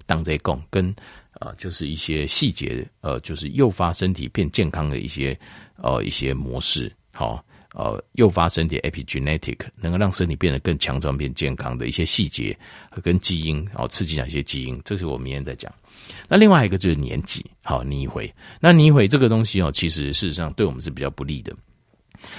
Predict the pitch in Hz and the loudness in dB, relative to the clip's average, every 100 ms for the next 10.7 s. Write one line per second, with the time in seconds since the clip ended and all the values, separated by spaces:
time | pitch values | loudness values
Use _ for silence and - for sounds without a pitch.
0 | - - 196 156 98 90 110 85 78 71 | 0 8 8 8 6 2 2 -2 -2 -4
1 | 71 - - - 147 113 110 107 95 92 | -4 -6 -2 4 6 6 4 4 4 2
2 | 92 87 69 65 64 - - - 156 160 | 0 0 -2 -4 -6 -8 -2 2 4 4
3 | 147 135 98 78 76 85 110 - - - | 4 2 2 -2 2 2 0 -2 -16 -6
4 | 87 95 127 95 76 - 67 73 65 62 | 2 6 6 6 2 2 0 0 -2 -2
5 | 62 60 - _ _ _ 104 95 117 123 | -6 -8 -12 _ _ _ 4 6 4 2
6 | 98 90 80 76 71 69 65 60 95 - | 0 0 -2 -2 -4 -4 -6 -2 -2 0
7 | 95 78 73 65 - 60 58 62 - _ | 0 0 -2 -4 -4 -4 -6 -8 -10 _
8 | _ - - 104 131 120 120 78 67 58 | _ -12 -6 4 4 6 2 0 -2 -6
9 | 58 62 78 - - _ - 104 95 - | -6 -6 -6 -10 -20 _ -4 0 2 2
10 | - 65 64 - 90 - 78 | -2 -6 -6 -4 -2 0 -2